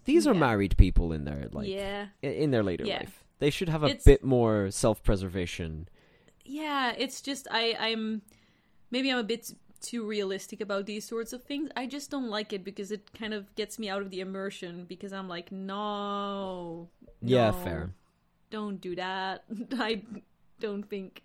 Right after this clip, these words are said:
Speaker 2: most people would do that either. I hope not.
Speaker 1: I hope
Speaker 2: If
Speaker 1: not.
Speaker 2: someone, eh,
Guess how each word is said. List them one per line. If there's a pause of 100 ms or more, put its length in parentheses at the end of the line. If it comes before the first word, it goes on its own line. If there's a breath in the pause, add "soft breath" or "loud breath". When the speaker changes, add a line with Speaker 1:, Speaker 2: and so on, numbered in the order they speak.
(400 soft breath)
Speaker 2:
most
people
would
do
that
either.
I
hope
not.
Speaker 1:
I
hope
Speaker 2:
If
Speaker 1:
not.
Speaker 2:
someone,
eh,